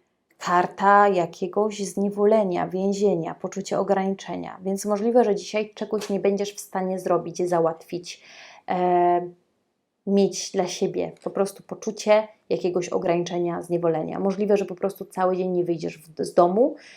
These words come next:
z jakiegoś powodu, na przykład na coś czekasz,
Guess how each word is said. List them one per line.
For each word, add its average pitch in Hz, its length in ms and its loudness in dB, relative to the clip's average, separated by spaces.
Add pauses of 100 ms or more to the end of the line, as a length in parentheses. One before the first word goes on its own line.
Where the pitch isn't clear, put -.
(120)
z 170 60 -8
jakiegoś 208 440 4
powodu, 170 500 2
na 160 100 -4
przykład - 340 -12
na 165 160 0
coś - 280 -8
czekasz, - 600 -4